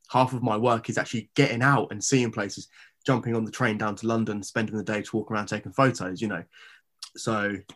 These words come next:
yeah, it's all my own photography. And I've had a few people say,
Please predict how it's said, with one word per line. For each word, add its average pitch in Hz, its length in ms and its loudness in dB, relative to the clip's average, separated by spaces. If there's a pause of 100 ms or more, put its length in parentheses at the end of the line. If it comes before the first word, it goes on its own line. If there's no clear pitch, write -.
(300)
yeah, 98 220 -4 (260)
it's 113 220 -4
all 123 100 2
my 107 160 0
own 101 80 -4
photography. 98 500 -10 (160)
And 104 400 -2 (340)
I've 143 80 6
had 185 100 10
a 147 40 4
few 147 160 6
people 127 260 4
say, 113 440 6